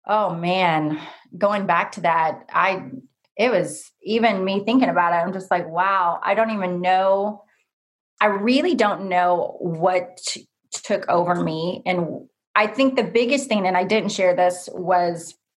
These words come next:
before twenty twenty, I'm a big, I like vision boards, and I was really focusing on myself. And even before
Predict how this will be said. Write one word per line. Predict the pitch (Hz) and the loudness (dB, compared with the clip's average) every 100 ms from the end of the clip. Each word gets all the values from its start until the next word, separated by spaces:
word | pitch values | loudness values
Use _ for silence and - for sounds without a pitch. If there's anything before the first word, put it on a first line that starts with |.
| _ _ _ _ _ - 175 | _ _ _ _ _ -12 0
before | 202 202 - 214 226 233 | 0 0 0 2 2 2
twenty | 233 214 208 | 0 0 -2
twenty, | - 180 180 175 | -2 -2 0 0
I'm | 196 | 0
a | 185 | 0
big, | 185 190 180 | 2 2 0
I | 180 | 0
like | 190 190 185 | 2 0 0
vision | 208 220 202 | 0 2 2
boards, | 202 196 202 190 185 - _ _ _ - | 2 2 0 -2 -6 -16 _ _ _ -12
and | 196 180 170 165 - | -4 0 0 0 0
I | 190 | 0
was | 185 170 | 0 -2
really | 170 196 196 190 | -4 -2 -2 -2
focusing | - 180 180 180 175 | -2 -2 -4 -6 -4
on | - 170 170 | -2 -2 -2
myself. | 165 - - 160 175 - - - _ _ _ 180 | -4 -4 0 0 0 -6 -18 -20 _ _ _ -4
And | 170 160 160 160 160 - - - - _ 240 | -2 -2 -4 -4 -6 -10 -16 -20 -20 _ 0
even | 247 247 240 | 2 4 2
before | 214 214 - - 214 208 180 180 185 | 2 -2 -2 0 4 4 4 2 2